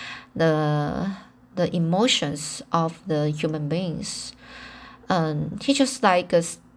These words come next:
stood, uh, on the third part of the, the person and to, to, to look and to watch,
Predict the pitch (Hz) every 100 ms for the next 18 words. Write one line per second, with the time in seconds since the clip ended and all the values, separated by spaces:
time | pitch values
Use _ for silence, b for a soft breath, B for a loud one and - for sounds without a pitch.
0 | _ _ _ _ _ - - - 214 233
1 | 233 - B B B - - 175 160 180
2 | 165 165 - - 190 190 190 - - -
3 | - _ _ _ _ _ _ _ - -
4 | 175 170 180 180 165 170 - - 156 -
5 | - _ _ - _ - 170 185 180 185
6 | 202 196 175 165 - 165 156 156 - 170
7 | 160 156 151 151 - - 170 185 220 226
8 | - B B B B B 156 151 151 -
9 | 170 160 165 165 - - -